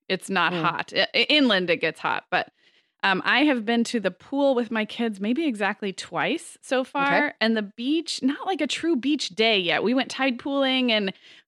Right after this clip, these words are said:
Speaker 1: sometimes we'll go down and just go for a walk, but not the kind of
Speaker 2: Mm-hmm.
Speaker 1: beach day you're packing up for. And that's what we're talking about today. So this topic was suggested by longtime listener Michelle,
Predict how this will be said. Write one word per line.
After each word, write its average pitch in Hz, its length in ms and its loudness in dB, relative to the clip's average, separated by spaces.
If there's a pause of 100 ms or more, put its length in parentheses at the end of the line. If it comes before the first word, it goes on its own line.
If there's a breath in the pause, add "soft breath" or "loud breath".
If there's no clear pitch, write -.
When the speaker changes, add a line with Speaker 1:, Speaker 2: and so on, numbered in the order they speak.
Speaker 1:
sometimes 381 240 -2
we'll 302 80 2
go 233 180 2
down 208 180 2
and 185 60 0
just 185 140 -6
go 196 120 -2
for 185 120 -4
a 165 80 0
walk, 160 340 0
but - 120 -2
not 277 240 2
the 269 80 -2
kind 226 200 -2
of 175 40 0
Speaker 2:
Mm-hmm. 185 80 -4
Speaker 1:
beach 170 200 -4
day 190 140 0
you're 165 160 -2
packing 165 440 -4
up - 120 -2
for. 147 140 -2
And 185 180 2
that's 233 160 2
what 220 80 2
we're 220 80 2
talking 180 380 -2
about 151 240 -2
today. - 260 -4
So 180 160 0
this 214 340 -2
topic 202 460 -4
was 180 160 -6
suggested 180 540 -6
by 180 320 2 (340 soft breath)
longtime 226 380 2
listener 240 280 -2
Michelle, 214 680 2